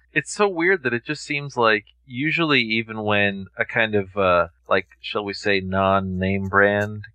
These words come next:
game comes out, usually there's some, like, unique gameplay hook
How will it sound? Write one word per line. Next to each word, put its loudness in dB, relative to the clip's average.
game 0
comes -2
out, 4
usually -2
there's 0
some, 0
like, 0
unique -12
gameplay 0
hook 0